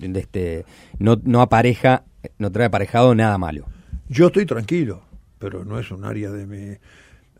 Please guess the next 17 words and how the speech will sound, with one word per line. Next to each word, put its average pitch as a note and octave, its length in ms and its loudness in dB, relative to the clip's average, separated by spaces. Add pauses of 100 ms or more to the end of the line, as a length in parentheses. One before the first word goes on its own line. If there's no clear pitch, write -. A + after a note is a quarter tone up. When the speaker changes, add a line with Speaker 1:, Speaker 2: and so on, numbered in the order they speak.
Speaker 2:
así - 240 -8
como A#2+ 220 -6
estoy A2+ 200 -10
tranquilo B2 580 -4
que F2+ 220 -14
un, F#2+ 160 -16 (360)
un G#2+ 120 -10
intermediario G#2+ 720 0
en G2 60 -10
los G2+ 80 -12
negocios G#2 380 -8
de G#2+ 120 -8
carne G#2+ 480 -8
en G2+ 80 -12
Corea A2+ 280 -6
del A#2 160 -4
Sur, B2+ 360 0